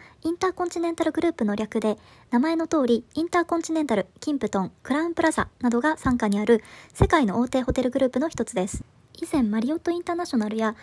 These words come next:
ヒルトングループなど紹介した際にも名前を連ねたと思います。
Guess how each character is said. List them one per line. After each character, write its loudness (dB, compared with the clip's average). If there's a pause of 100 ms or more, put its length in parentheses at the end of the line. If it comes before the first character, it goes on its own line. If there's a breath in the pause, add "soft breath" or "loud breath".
(120)
ヒ -12
ル -2
ト -2
ン -2
グ 2
ル 4
ー -2
プ -4
な 0
ど -2
紹 -6
介 -2
し -6
た -6
際 -2
に 0
も 2
名 0
前 2
を 2
連 -2
ね 0
た -6
と -6
思 -4
い -4
ま -4
す。 -20